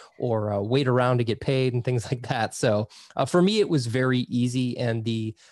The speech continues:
audio background just, it just carried right over. It was like, "Okay, I'm already using a digital audio workstation to make music. Now I'm just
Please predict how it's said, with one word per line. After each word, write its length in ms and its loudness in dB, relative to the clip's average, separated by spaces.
audio 320 2
background 680 0
just, 380 -6
it 140 -4
just 180 -4
carried 320 2
right 240 0
over. 260 -4
It 60 -6
was 140 -6
like, 160 -6
"Okay, 420 0
I'm 140 -4
already 340 0
using 520 0
a 180 -2
digital 380 0
audio 260 2
workstation 540 -4
to 60 -4
make 200 -4
music. 520 -2
Now 160 2
I'm 80 2
just 280 -2